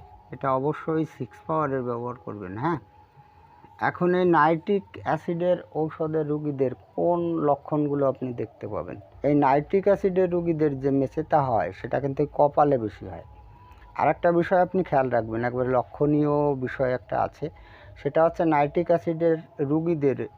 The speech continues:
এই মুখের যে লোম কূপ থাকে, সেখানে কালো বর্ণ হয়ে যায়। মানে, মুখে কিন্তু আমাদের লোম থাকে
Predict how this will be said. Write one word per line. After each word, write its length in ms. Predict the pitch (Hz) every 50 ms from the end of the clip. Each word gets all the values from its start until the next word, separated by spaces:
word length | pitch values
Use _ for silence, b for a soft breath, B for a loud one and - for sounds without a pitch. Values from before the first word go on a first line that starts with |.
| - -
এই 220 | 110 117 123 127
মুখের 580 | 135 147 151 156 160 156 - - 170 165 160 156
যে 120 | 165 170
লোম 340 | 160 151 156 170 196 202 185
কূপ 180 | 170 - 143 - - - -
থাকে, 400 | 120 107 - - - 107 87 92
সেখানে 380 | - - - 117 131 131 131 127
কালো 340 | - - 139 143 151 151 143
বর্ণ 260 | 131 127 117 110 101 95
হয়ে 200 | 95 92 87 87
যায়। 180 | - - - - b b b b b b b b - -
মানে, 200 | 123 123 123 127
মুখে 480 | 139 151 151 143 - 170 165 165 165
কিন্তু 260 | 160 - 170 156 170
আমাদের 300 | 156 147 151 147 147 147
লোম 260 | 143 147 160 165 160 143
থাকে 300 | - 101 90 - 90